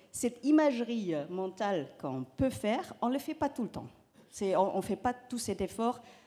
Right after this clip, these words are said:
jusqu'au bout. Mais il y a toujours des, des indications qu'on peut, on peut même mi-, mesurer jusque dans le doigt. Donc quand je dis, euh, «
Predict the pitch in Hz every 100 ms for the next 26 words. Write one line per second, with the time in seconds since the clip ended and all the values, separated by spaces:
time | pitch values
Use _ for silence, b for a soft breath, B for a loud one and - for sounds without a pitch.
0 | _ 190 202 - 180 151 117 - - _
1 | _ 190 214 285 262 - 185 185 233 233
2 | 277 170 165 160 175 240 214 208 170 -
3 | 233 339 B B B B _ 196 - -
4 | 190 - 285 285 - 190 190 208 240 240
5 | 247 220 233 196 202 196 247 - - _
6 | _ _ _ - 202 349 - 254 208 208
7 | 196 147 - - - _ _ _ _ b
8 | b _ 156 156 180 175 170 165 190 165